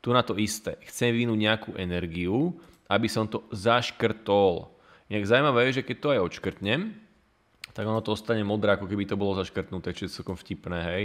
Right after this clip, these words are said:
Takže toto je úplne krásna ukážka prototypu, ako nerobiť použiteľské rozhrania. Ja viem, je to úplne akože hr-, na hrote. To zámerne. A všimnite si to heslo. Desať znakov, jedno veľké písmenko, jedno číslo.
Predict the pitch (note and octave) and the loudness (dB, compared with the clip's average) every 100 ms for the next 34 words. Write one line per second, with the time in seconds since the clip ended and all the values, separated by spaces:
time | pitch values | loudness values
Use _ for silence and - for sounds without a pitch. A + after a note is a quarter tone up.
0 | G#2+ E2 - E2 F2 E2 - - _ _ | -4 -6 -8 -4 -2 -2 -6 -20 _ _
1 | _ _ _ - C#3+ - C3 D3 D3+ C3 | _ _ _ -4 0 4 6 4 4 4
2 | A#2 A#2 B2+ - A2+ A2 B2 - B2 - | 6 8 8 6 4 6 4 4 2 2
3 | - G#2 A2+ A2 A2+ B2 B2 - - - | 0 2 0 2 2 4 2 -6 -16 0
4 | A2 - A#2+ A2 G2+ A2+ A#2+ G#2 G#2 G#2 | 0 2 4 4 4 4 4 2 0 0
5 | A2+ - A#2 F#2 F2 G2 G2+ G#2+ G#2+ G#2 | 0 0 2 2 4 2 4 4 4 6
6 | G#2+ A2 G#2 G#2+ G#2+ G#2+ A2+ G#2 G2+ F#2+ | 6 6 4 6 4 6 4 4 2 2
7 | F2+ - - F#2 F2+ G2+ G2+ A#2+ D#3+ - | 2 -2 -4 -4 0 -2 2 2 2 -4
8 | - - - - _ _ _ _ - _ | -20 -20 -20 -20 _ _ _ _ -20 _
9 | - A#2+ G#2+ G#2 A#2 A#2+ B2+ C#3+ - - | -4 2 6 6 6 4 2 -2 -6 -10
10 | - B2+ B2+ B2 A#2+ G#2 G#2+ - F2 - | -2 0 0 0 2 4 4 0 -8 -10
11 | _ _ _ _ _ _ _ _ _ _ | _ _ _ _ _ _ _ _ _ _
12 | - A2 B2 G2+ A2 G#2 G#2+ G2+ G2 G#2 | -10 -2 -2 2 0 2 2 2 0 -2
13 | A2 A2 G#2+ G#2+ G2+ G2+ - G2 G2+ G#2 | -2 2 0 0 -4 -6 -4 -6 0 0
14 | G#2+ G#2 G#2 F#2+ G2 G2 F2+ | 0 -2 -4 -4 2 2 0